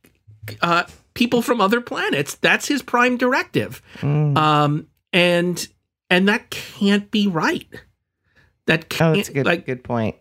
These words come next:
Speaker 1: you
Speaker 2: Good
Speaker 1: have
Speaker 2: point.
Speaker 1: to change your behavior.
Speaker 2: Mm-hmm.
Speaker 1: You know, Han Solo is forever changed by meeting Luke Skywalker.
Speaker 2: Right.
Speaker 1: You know, he tries to go back to being his old self and he can't. He cares now.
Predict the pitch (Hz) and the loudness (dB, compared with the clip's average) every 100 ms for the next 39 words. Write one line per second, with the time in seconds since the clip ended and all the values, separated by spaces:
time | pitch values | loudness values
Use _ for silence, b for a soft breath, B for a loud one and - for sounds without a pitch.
0 | - 214 208 240 240 190 254 - - 202 | -2 0 0 0 0 0 0 -2 -2 0
1 | 208 220 208 214 202 214 - 269 330 143 | 0 0 0 0 0 -4 -2 -2 0 0
2 | 104 - - _ _ _ 135 135 135 143 | -2 -4 -12 _ _ _ -2 0 2 2
3 | 185 185 B B - 269 320 302 - 254 | 2 0 B B -2 2 2 0 0 0
4 | 294 185 151 - 202 196 - 233 220 226 | 0 0 0 -2 -2 -4 -2 0 0 0
5 | 233 262 - - 233 220 202 - 131 131 | 0 -2 -2 -4 0 0 0 0 2 2
6 | 127 123 123 120 - 143 117 113 92 - | 2 2 2 0 -2 0 2 0 -2 -6
7 | - - _ _ _ 139 139 131 - - | -12 -12 _ _ _ 0 2 2 -2 -6
8 | _ b b b _ 156 156 175 202 B | _ b b b _ 0 2 2 -2 B
9 | B 226 202 - 262 302 311 - 247 226 | B -2 0 0 2 0 -2 -4 -2 0
10 | 180 160 - 165 165 170 143 143 - 143 | 0 -2 -4 -8 -4 -2 0 -2 -2 0
11 | 139 131 131 131 - 147 175 160 - 240 | 0 0 0 0 0 0 0 -6 -4 0
12 | 214 - - 170 - - - 196 196 156 | 0 0 -4 -6 -6 -8 0 2 2 0
13 | 123 113 - | -4 -6 -12